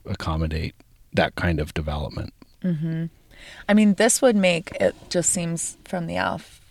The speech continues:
Speaker 2: outside that this would also be a great shelter, like, or a community center, or, I mean, I guess
Speaker 1: Yeah.
Speaker 2: that's what it was, but
Speaker 1: Right.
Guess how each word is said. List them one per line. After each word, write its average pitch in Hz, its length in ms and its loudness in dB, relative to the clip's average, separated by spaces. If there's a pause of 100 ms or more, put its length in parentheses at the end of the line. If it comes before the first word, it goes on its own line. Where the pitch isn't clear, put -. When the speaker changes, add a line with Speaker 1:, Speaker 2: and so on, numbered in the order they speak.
(120)
Speaker 2:
outside - 540 4
that 170 160 6
this 170 220 4
would 165 100 4
also 147 240 2
be 151 300 0 (100)
a 156 100 -2
great 147 300 -2 (120)
shelter, 247 600 0 (240)
like, 165 260 -2 (420)
or 156 360 8
a 147 400 2 (720)
community 190 600 4
center, 294 600 8
or, 151 540 8
I 190 120 8
mean, 208 160 8
I 165 160 10
guess 185 160 10
Speaker 1:
Yeah. 180 40 6
Speaker 2:
that's 214 220 6
what 185 100 10
it 143 100 6
was, 165 680 4
but 127 120 6
Speaker 1:
Right. 110 300 6